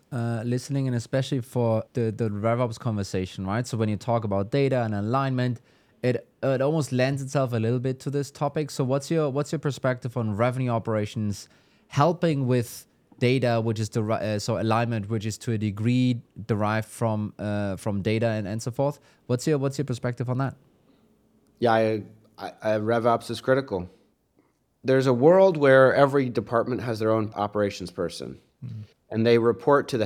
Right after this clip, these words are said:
Speaker 2: head of that department. And I think that's probably a mistake.
Speaker 1: Mm-hmm.
Speaker 2: I don't have an opinion on should RevOps report to finance, but I can understand why some people would want that. What I know is that you can't have, I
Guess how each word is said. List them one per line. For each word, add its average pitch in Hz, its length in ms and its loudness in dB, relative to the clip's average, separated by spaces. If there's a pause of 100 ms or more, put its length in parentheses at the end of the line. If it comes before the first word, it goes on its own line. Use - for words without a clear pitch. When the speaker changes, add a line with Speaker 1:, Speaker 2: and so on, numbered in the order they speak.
Speaker 2:
head 120 100 4
of 104 140 0
that 98 200 0
department. 82 460 -4 (480)
And 117 160 -2
I - 80 2
think 131 160 2
that's 123 200 4 (160)
probably 117 440 2
a 104 60 0 (120)
mistake. - 380 -6 (580)
Speaker 1:
Mm-hmm. 87 120 -6 (280)
Speaker 2:
I 120 760 6 (640)
don't 175 320 10
have 147 140 6
an - 20 4
opinion 120 440 2
on 110 120 0
should 113 240 -2
RevOps 110 380 2
report 101 220 -2
to 90 80 -4
finance, 98 680 -4 (180)
but 110 160 4 (100)
I 104 100 0
can 110 160 -4
understand 110 380 0 (120)
why 104 160 4
some 101 200 -6
people 98 340 -6
would 90 200 -4
want 82 240 -8
that. 52 140 -6 (920)
What 127 160 8
I 127 40 8 (100)
know 151 380 10 (100)
is 110 60 -2 (100)
that 107 120 4 (220)
you 101 60 -8 (120)
can't 139 180 2 (100)
have, 117 180 2 (320)
I - 20 2